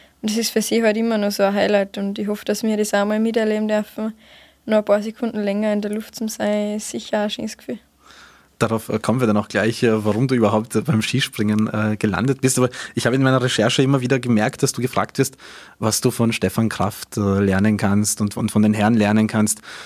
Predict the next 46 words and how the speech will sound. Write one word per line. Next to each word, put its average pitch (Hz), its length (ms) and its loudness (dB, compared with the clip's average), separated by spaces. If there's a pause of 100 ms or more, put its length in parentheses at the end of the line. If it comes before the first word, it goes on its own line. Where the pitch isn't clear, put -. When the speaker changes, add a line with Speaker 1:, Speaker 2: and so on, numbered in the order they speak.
(180)
Speaker 2:
Jetzt - 340 -4
frage 104 280 0
ich 113 140 -4
dich 120 180 2
einmal, 110 320 2
was 110 100 -4
können 117 220 2
die 113 80 2
Herren 117 500 2
von 110 280 2
dir 123 460 2
lernen, 107 640 4
äh, 104 180 0
wie 110 80 2
du, 123 400 0
äh, 110 140 -2
Ski 104 260 0
springst, - 500 -2
äh, 98 160 2
dass 101 180 0
man 104 120 2
da 104 180 4
mal 110 220 2 (180)
<laughs> - 160 -16
auch, 110 300 0
äh, 110 180 2
zeigt, 110 340 -2
was 110 180 0
sie 117 220 2
in 113 200 0
dem 110 120 2
Sinne 117 220 0
von 123 160 0
dir 120 160 2
lernen 101 300 2
können? 110 280 -4 (1200)
Speaker 1:
Ja, 220 80 6
das 254 160 4
ist 269 160 0
immer 294 200 4
schwierig 233 460 0
zum 214 200 0
sagen. 214 260 2
Ich 220 80 -2
glaub, 220 320 2
ähm, 220 500 0